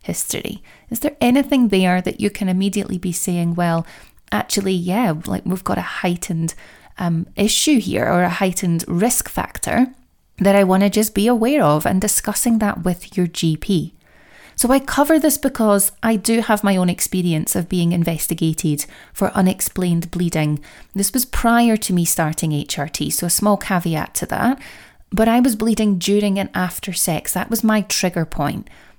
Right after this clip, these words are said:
And it was quite heavy at times, which wasn't very pleasant. But here's why I'm sharing this. I went through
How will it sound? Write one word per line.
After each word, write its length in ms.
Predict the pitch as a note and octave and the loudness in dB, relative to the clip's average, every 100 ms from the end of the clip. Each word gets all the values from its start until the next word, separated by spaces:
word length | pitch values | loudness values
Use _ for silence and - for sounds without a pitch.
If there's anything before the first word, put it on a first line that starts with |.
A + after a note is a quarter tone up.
| - - | -20 -2
And 100 | G3 | 0
it 80 | - | 0
was 80 | - | -4
quite 260 | - G#3+ | -2 -2
heavy 540 | G#3+ C4+ C4 - - - _ | 0 0 0 -2 -4 -12 _
at 140 | - - | -8 -6
times, 520 | - - - - - _ | -4 -4 -4 -6 -8 _
which 200 | G3+ - | -12 -8
wasn't 340 | G3 G3+ G3 | -4 -2 -2
very 180 | G3 F3 | -2 -4
pleasant. 460 | F3+ D#3+ D3+ A2 - - - - - | -2 -2 -2 -4 -8 -14 -20 -12 -4
But 120 | C#4 | -2
here's 320 | B3 C#4+ C#4+ | 2 2 0
why 720 | - - A3+ G3+ D#3+ G#3 B3 _ | -2 0 2 2 2 0 -2 _
I'm 140 | G3+ | 0
sharing 420 | G3 - G#3 F3 D#3 | 2 2 2 2 -2
this. 380 | - - - - - - | -4 -4 -4 -6 -18 -4
I 120 | G#3+ | 0
went 280 | B3+ C4+ - | 2 2 0
through 360 | - A#3+ G#3+ | 0 2 2